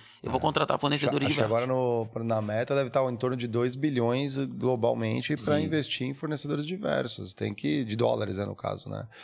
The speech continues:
Speaker 1: E, e é importante esse tipo de ação, porque se não tem esse tipo de ação de forma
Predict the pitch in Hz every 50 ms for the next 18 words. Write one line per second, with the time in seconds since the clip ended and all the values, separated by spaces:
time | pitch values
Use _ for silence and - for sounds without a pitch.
0 | - - 120 131 143 160 165 165 165 165 165 156 165 170 175 175 202 175 147 -
1 | 151 151 117 135 - - 110 - - - - 104 101 - - 95 92 87 90 -
2 | 95 - - - 110 107 107 113 104 - - - - _ _ _ _ _ _ _
3 | _ _ _ _ - - - - - - - 151 160 165 156 - 156 180 185 185
4 | 170 - 147 - 151 - - 147 107 127 117 113 - - 117 104 101 98 95 -
5 | - _ - - 104 110 107 - 113 101 107 107 101 107 - - -